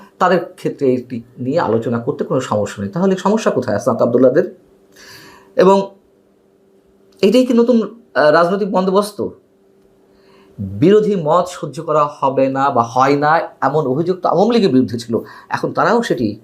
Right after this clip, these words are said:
সহ্য করতে পারছে না। এটা তো নতুন কিছু নয়, এটি অনেক আগে থেকেই। আর কোনো গদ-, গণমাধ্যমের প্রতি যদি কোনো ধরনের অভিযোগ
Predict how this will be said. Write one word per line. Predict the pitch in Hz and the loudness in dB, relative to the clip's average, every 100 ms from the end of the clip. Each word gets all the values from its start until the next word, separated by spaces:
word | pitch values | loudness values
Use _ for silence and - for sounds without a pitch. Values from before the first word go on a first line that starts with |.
| - | -10
সহ্য | - - | -8 -6
করতে | 110 95 - | -6 -8 -8
পারছে | - - 101 | -10 -10 -10
না। | 101 113 - - - - | -10 -14 -20 -20 -16 -4
এটা | 170 | -2
তো | 170 | 0
নতুন | 156 190 | 0 0
কিছু | 202 - | -2 -2
নয়, | 254 233 - - - | -2 -2 -6 -20 -4
এটি | 147 143 131 - - | 0 4 2 0 -4
অনেক | 123 127 | 0 0
আগে | 104 101 | 0 -4
থেকেই। | 101 98 98 - - - | -6 -6 -6 -8 -10 0
আর | 160 | 0
কোনো | 156 196 208 | 0 -2 2
গদ-, | 151 156 - | 2 2 0
গণমাধ্যমের | 127 156 190 233 190 214 254 | 2 2 2 2 0 0 0
প্রতি | 247 240 240 214 | 0 -4 -2 -4
যদি | 214 | -6
কোনো | 226 214 | -6 -6
ধরনের | 196 202 214 | -6 -4 0
অভিযোগ | 156 185 | 0 0